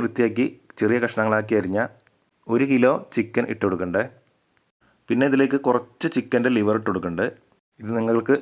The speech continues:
ഇഷ്ടമുണ്ടെങ്കിൽ മാത്രം ഇട്ട് കൊടുത്താൽ മതി ട്ടോ. ചിക്കൻ്റെ ലിവർ നല്ല പ്രോട്ടീൻ ആയതുകൊണ്ടാണ് അത്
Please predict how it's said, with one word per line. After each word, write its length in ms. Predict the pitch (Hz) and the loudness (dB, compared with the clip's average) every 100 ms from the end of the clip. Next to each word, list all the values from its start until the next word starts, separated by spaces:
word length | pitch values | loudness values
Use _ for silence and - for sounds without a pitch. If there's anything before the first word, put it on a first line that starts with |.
| - | -2
ഇഷ്ടമുണ്ടെങ്കിൽ 420 | - 117 113 117 | -2 0 2 2
മാത്രം 260 | 110 104 117 | 2 2 0
ഇട്ട് 100 | - | -2
കൊടുത്താൽ 200 | 92 92 | -2 -2
മതി 140 | 92 87 | -2 -4
ട്ടോ. 100 | 87 104 - _ _ _ - - _ - | -4 -4 -8 _ _ _ -20 -20 _ -16
ചിക്കൻ്റെ 300 | 98 107 107 | -6 -2 0
ലിവർ 160 | 113 107 107 | 2 2 2
നല്ല 120 | 107 110 | 0 0
പ്രോട്ടീൻ 340 | 101 92 101 110 | 0 0 0 0
ആയതുകൊണ്ടാണ് 460 | 98 98 95 98 | 0 -2 -2 -4
അത് 100 | 95 | -4